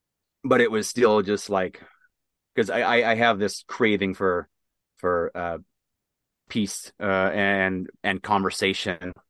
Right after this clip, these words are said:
uh, amongst people. Um, a-, and, uh, trying, and I think so much of it comes from the deaths that I've experienced and realizing that, man, we are alive for such a short fucking moment of time. You know, like, we are wasting so much by,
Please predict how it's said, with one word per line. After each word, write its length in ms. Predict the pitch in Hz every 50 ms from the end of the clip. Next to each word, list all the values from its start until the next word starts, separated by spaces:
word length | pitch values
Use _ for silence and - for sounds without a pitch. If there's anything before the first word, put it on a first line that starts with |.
| _ -
uh, 220 | 110 101 98 95
amongst 500 | - 101 98 101 95 95 - - - -
people. 360 | - 101 92 - - 92 95 98 _ - - - - - _ _ -
Um, 440 | 92 92 90 90 87 87 85 78 - - -
a-, 40 | 107
and, 600 | 95 95 90 - 98 95 92 90 87 80 - -
uh, 220 | 90 92 90 90 87
trying, 380 | - - 107 95 92 92 95 - -
and 160 | 80 107 107
I 140 | 104 101 101
think 180 | - 117 98
so 120 | - - 107
much 180 | 104 104 98
of 80 | - 95
it 120 | 78 -
comes 280 | - - 101 98 95 -
from 320 | - 95 90 87 82 - - -
the 140 | 87 98
deaths 440 | 90 85 85 107 101 98 95 - -
that 160 | - 98 95
I've 120 | 95 92 87
experienced 680 | 92 - - - 110 104 98 98 95 92 95 - -
and 100 | 95 90
realizing 480 | 92 98 98 95 95 92 95 87 95 95
that, 140 | 92 92 -
man, 320 | 107 110 113 110 104 98 - - - - _ -
we 140 | 127 127 120
are 80 | 110
alive 340 | 104 101 107 110 117 117 -
for 80 | - 95
such 340 | - - - 147 131 -
a 40 | 117
short 380 | 104 - - - 131 127 127 _ _ _ -
fucking 120 | - 110 107
moment 280 | 107 110 117 113 98
of 80 | 95 92
time. 480 | - 127 131 139 135 110 98 85 71 _ _ _ _ _ _ _ _ _ _ _ _
You 60 | -
know, 60 | 120 117
like, 140 | 110 110
we 140 | 117 127 123
are 140 | 117 110 104
wasting 560 | 101 107 120 131 127 - - 117 110 107 104
so 400 | - - - - 127 123 127 123
much 360 | 113 110 117 117 104 - - 95
by, 240 | 104 98 95 95